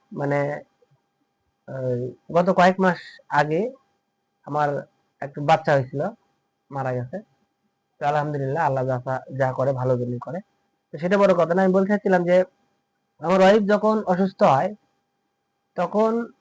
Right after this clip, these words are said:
আমি প্রথমে সরকারি হাসপাতালে গিয়েছি, সেখানে এক মাস চিকিৎসা করাইছি। তারপর ওখান থেকে আমি ক্লিনিকের নাম বলতে চাচ্ছি না, যাই হোক, আমাদের বগুড়াতে বড় হাস-, ক্লিনিকে গিয়েছি, বড় বড় সার্জন, প্রায় চারটা সার্জনের সাথে আমি দেখা করছি একে একে।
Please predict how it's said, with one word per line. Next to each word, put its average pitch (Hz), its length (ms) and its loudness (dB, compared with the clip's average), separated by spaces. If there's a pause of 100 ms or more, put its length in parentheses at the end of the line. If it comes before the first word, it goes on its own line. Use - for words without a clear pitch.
(1040)
আমি 196 600 0 (260)
প্রথমে 214 360 2
সরকারি 190 340 2
হাসপাতালে 170 420 -2
গিয়েছি, 156 420 -6 (340)
সেখানে 156 300 -4
এক 151 140 -2
মাস 151 160 -4
চিকিৎসা 143 300 -6
করাইছি। 135 320 -2
তারপর 147 220 0
ওখান 147 220 -2
থেকে 147 160 -2
আমি 147 200 -2 (680)
ক্লিনিকের 196 340 2
নাম 196 220 4
বলতে 165 220 2
চাচ্ছি 143 260 -6
না, 165 220 -4
যাই 147 140 0
হোক, 170 200 -2 (580)
আমাদের 156 280 -2
বগুড়াতে 160 400 0
বড় 147 240 2
হাস-, 135 340 -2
ক্লিনিকে 151 320 -4
গিয়েছি, 143 300 -4
বড় 147 220 0
বড় 143 220 0 (100)
সার্জন, 147 400 -2 (120)
প্রায় 135 260 -2 (100)
চারটা 165 260 -2
সার্জনের 156 380 -2
সাথে 160 160 -6
আমি 139 140 -2
দেখা 131 200 -4
করছি 131 320 -12 (280)
একে 135 180 -4
একে। 135 260 -4